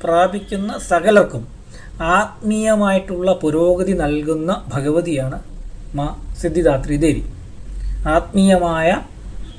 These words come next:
എല്ലാവിധമായ സിദ്ധികളും ലഭിക്കുന്നതിന് വേണ്ടി മാ സിദ്ധിദാത്രി ഭഗവതിയെ നാം ആരാധിക്കേണ്ടതുണ്ട്. ഇതോടുകൂടി നവദുർഗാ സങ്കല്പത്തിലെ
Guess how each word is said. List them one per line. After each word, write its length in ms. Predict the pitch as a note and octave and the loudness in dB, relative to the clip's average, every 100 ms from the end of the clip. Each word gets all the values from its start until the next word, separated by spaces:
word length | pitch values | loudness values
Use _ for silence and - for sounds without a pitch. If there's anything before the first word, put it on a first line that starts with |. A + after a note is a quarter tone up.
| D#3 | 2
എല്ലാവിധമായ 800 | D#3+ G3 A3 G#3+ F#3 E3+ D#3 C#3 E3 - - - | 4 8 10 8 4 -2 -4 -8 -10 -12 -18 -6
സിദ്ധികളും 600 | G3 D3 F3 D#3+ C3 B2 A#2 - - - - - - - - | -4 -2 -2 0 -2 -4 -8 -16 -20 -18 -20 -20 -20 -20 -8
ലഭിക്കുന്നതിന് 560 | C#3+ F3 G3+ F#3+ F3 D#3 | -2 -2 0 0 0 -2
വേണ്ടി 200 | C3+ C3 F#3+ - | -4 -6 -8 -10
മാ 100 | C#3 D3+ - - - - - - - | -8 -8 -12 -16 -20 -20 -20 -10 -2
സിദ്ധിദാത്രി 600 | G3+ B3 A3 E3 D#3 D3 C3 - - - | 0 2 6 4 4 -2 -2 -12 -18 -4
ഭഗവതിയെ 600 | D3+ E3 F#3+ C#3 C3 B2+ B2+ - - - - | 2 6 6 4 0 -2 -4 -10 -18 -16 -4
നാം 140 | C#3 D3+ - - | -2 -2 -6 -8
ആരാധിക്കേണ്ടതുണ്ട്. 840 | C3+ C#3 C#3+ C3 - A#2 A#2 A2 G2+ - - - - - - - - - - - | -4 0 0 -2 -4 -4 -4 -4 -6 -10 -12 -12 -12 -10 -10 -10 -10 -12 -12 -2
ഇതോടുകൂടി 500 | D#3+ G3 G#3+ G#3+ G#3 D4+ - - - - - - - - - - - - | 6 8 8 6 4 0 -4 -14 -14 -14 -14 -12 -10 -10 -12 -10 -8 -2
നവദുർഗാ 500 | D#3+ E3+ A#3+ G#3 F3 G3 F#3+ | 4 8 10 10 8 6 6
സങ്കല്പത്തിലെ 640 | D#3 E3+ E3+ E3+ D#3+ C#3+ | 4 4 4 2 2 0